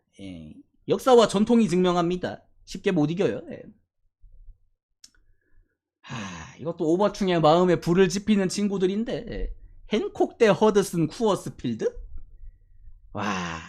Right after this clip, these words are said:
씨발, 내가 최근에 오버로 인생 조지지 않았어도 곧 뒤져도 오버를 찍겠는데? 아, 오버 할당제가 너무 많다, 지금. 오버, 가로버가 너무 많아. 예.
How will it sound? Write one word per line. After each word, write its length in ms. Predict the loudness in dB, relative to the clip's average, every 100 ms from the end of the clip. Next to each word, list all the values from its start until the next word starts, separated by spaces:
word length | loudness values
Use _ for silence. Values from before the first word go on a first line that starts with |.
| -20 -20 _ _ _
씨발, 340 | -20 -14 -8
내가 300 | -6 -6 -6
최근에 380 | -6 0 2 2
오버로 420 | 4 6 8 6
인생 320 | 2 0 -2
조지지 380 | -2 -4 -4 -2
않았어도 720 | -2 -2 -4 -4 -4 -6 -12 -10
곧 220 | -10 -8
뒤져도 460 | -2 2 4 4
오버를 260 | 4 2 0
찍겠는데? 520 | -6 -6 -6 -8 -10 -16 -20 _ _ _ _ _ -20 -20 _ -20 _ -16
아, 300 | -14 -8 4
오버 260 | 6 8 8
할당제가 640 | 6 4 4 6 4 4
너무 180 | 4 4
많다, 340 | 2 -2 -4
지금. 300 | -8 -4 -4 -4 -10
오버, 300 | -10 -10 -12
가로버가 600 | -8 -6 -2 0 0 -2
너무 240 | -4 -6
많아. 340 | -10 -10 -12 -14 -16
예. 200 | -16